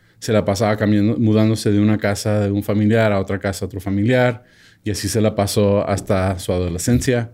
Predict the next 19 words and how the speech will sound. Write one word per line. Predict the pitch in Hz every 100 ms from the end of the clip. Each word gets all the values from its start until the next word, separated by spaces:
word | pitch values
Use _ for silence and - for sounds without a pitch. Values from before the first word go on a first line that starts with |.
| - _ - _ _
cuando | - 101 98 98
la | 95
mamá | 95 95 95 98 95 87 _ -
se | - 104 101
consiguió | 107 101 101 98 101 98 98
a | 95 90 80 - _ _ _ _ _ - -
otro | 123 135 135 113
hombre | 110 107 143 - - - - -
que | -
era | 98 101
campesino. | 107 101 113 107 131 110 117 - _ _ _ _
No | 104 101
sé | -
cómo | 110 110
se | 104
dice | 101 110
sharecropper | 98 113 101 - 101 101 107 104
en | 98
español, | 95 95 101 90